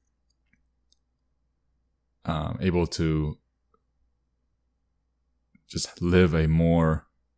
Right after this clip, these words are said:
fulfilling and, like, tri-, driven, like, purpose, purposeful life.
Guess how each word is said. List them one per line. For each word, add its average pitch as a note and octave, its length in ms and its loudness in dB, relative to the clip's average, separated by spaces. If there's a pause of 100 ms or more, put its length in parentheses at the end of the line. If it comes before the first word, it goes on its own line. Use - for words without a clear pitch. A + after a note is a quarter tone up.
(500)
fulfilling F2 880 2 (840)
and, D#2 200 -2
like, C#2+ 180 -4 (760)
tri-, E2 240 -4 (140)
driven, F#2+ 580 4
like, - 160 -8
purpose, - 560 -2 (320)
purposeful F2 540 -2
life. G2 380 -4